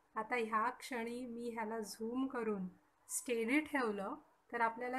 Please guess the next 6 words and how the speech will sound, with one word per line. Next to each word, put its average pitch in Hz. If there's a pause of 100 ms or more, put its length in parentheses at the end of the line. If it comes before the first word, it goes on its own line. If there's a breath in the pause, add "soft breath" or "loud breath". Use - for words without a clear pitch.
(100)
छोटे 233
छोटे 247
पॅरामेशियम 233
अमिबा 220
पण 233
दिसतील. 190